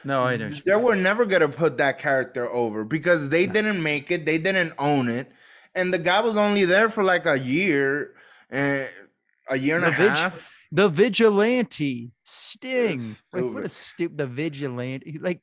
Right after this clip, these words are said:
Speaker 1: that's not s-, you don't call somebody a vigilante. That's, like, a derogatory term.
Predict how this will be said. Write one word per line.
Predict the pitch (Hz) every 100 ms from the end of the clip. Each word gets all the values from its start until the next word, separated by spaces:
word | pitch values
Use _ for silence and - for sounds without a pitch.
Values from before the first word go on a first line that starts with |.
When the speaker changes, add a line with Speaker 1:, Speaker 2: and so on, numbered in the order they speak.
| -
Speaker 1:
that's | 226 -
not | 294 285
s-, | - 427
you | 208 302
don't | 339 -
call | 208 208 190
somebody | 165 147 139 135
a | 127
vigilante. | 135 131 123 120 120 113 104
That's, | 101 139 -
like, | 220 208
a | 180
derogatory | 120 135 120 123 143 143 131 147 131 120
term. | - 131 127 110 104